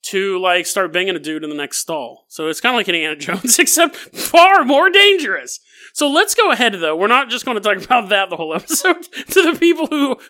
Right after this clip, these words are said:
are just continuing to listen to it, they're like, "I'm not gonna listen to this for thirty-five minutes. I'm not gonna listen to Jason with his stuffed up nose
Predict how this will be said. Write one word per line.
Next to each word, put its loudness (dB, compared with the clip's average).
are 2
just -8
continuing -2
to -4
listen -4
to -8
it, -8
they're -6
like, 0
"I'm -6
not 0
gonna -6
listen -6
to -12
this -12
for -16
thirty-five -8
minutes. -6
I'm -8
not 0
gonna -4
listen -6
to -6
Jason -6
with -8
his -10
stuffed -6
up -4
nose -6